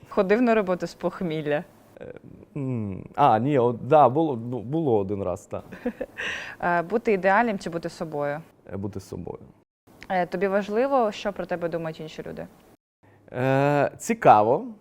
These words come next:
Speaker 2: але, знаєш, е, скільки людей, стільки й думок, е, ти з цим прекрасним не будеш сто відсотків, але іноді ось цікаво дізнатися, е, так, е, що говорять,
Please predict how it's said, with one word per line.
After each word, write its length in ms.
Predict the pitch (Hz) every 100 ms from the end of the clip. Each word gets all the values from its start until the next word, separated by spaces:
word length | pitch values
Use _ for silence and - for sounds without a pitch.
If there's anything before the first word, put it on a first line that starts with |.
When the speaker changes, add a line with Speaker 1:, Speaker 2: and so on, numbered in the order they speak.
| - - - -
Speaker 2:
але, 680 | - 131 147 180 196 196 180
знаєш, 560 | 160 196 175 143 -
е, 200 | 139 135
скільки 400 | 123 - 170 156
людей, 500 | 147 139 151 156 135
стільки 380 | 120 - 135 -
й 40 | 123
думок, 580 | 120 123 147 175 185 139
е, 200 | 127 110
ти 180 | 131 117
з 360 | 104 101 98
цим 560 | - - 151 120 104 95
прекрасним 680 | 110 110 117 104 - 95 95
не 100 | 95
будеш 400 | 120 208 151 -
сто 180 | -
відсотків, 640 | 127 - - 117 98 107 98 - - 131 104
але 280 | 104 120 123
іноді 480 | - 160 190 147 131
ось 240 | 123 -
цікаво 380 | - - 98 87
дізнатися, 960 | 82 92 135 170 123 - 110 95 87 50
е, 120 | - 50 -
так, 240 | 95 69 - -
е, 120 | 50 - -
що 220 | - -
говорять, 640 | 95 95 107 147 117 92